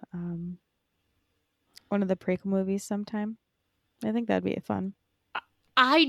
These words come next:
Speaker 2: don't feel like it would be as fun as you think it's going to be. Because if you make me watch that movie, I'm not going to hold back on my true feelings about it.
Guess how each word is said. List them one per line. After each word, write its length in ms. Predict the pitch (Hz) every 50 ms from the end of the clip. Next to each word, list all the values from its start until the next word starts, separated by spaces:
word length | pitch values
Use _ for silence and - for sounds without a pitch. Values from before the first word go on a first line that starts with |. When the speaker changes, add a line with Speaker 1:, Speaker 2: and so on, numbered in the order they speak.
| 233
Speaker 2:
don't 340 | - 262 254 269 262 - -
feel 300 | - - 254 247 254 247
like 220 | 233 233 233 226 226
it 80 | 214
would 160 | - 220 190
be 180 | 214 214 202 196
as 160 | 185 170 -
fun 240 | - - 190 185 180
as 140 | 180 165 -
you 100 | 190 175
think 220 | - - - -
it's 120 | - - -
going 220 | - 202 202 190
to 60 | 196 -
be. 240 | - - - 220 - _ -
Because 280 | 226 - - 226 214 -
if 120 | 262 247
you 100 | 269 302
make 220 | 311 349 359 - -
me 100 | 226 190
watch 300 | 233 247 302 302 - -
that 140 | 196 - 190
movie, 440 | 202 220 208 196 180 165 160 - - - - - - - - _ _ _ _ - - - - _ _ _ _ _ _ _ - _ _ _ _ _ _ _ _ _ _ _ _ _ _ _ _ _ _ _ -
I'm 680 | 214 214 220 233 247 254 254 254 254 240 233 233 220 214
not 360 | 214 214 208 214 226 226 - - - - - _ _ - 226 - _ _ _ _ _ _
going 420 | - - 233 214 208 208 208 196 190
to 80 | 202
hold 340 | 180 - 208 196 190 185 165
back 280 | - 185 180 175 - -
on 100 | 185 180
my 140 | 175 175 175
true 260 | - - 196 - 190
feelings 380 | - 190 175 165 - - -
about 280 | - 190 - - - -
it. 140 | 95 -